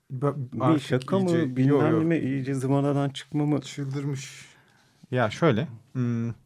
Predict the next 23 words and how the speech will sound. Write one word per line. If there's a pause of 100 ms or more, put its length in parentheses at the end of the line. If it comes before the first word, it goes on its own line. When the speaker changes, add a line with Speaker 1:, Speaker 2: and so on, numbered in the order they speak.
(120)
Speaker 1:
geçen
hafta,
e,
Uykusuz
Orta
Sayfa'dayız. (120)
E, (1200)
haberin
başlığı
şu:
"Urfa'da
içki
içip
kendisini
döven
kocasından
boşanmak
isteyen
bir
kadının
açtığı
davada
mahkeme,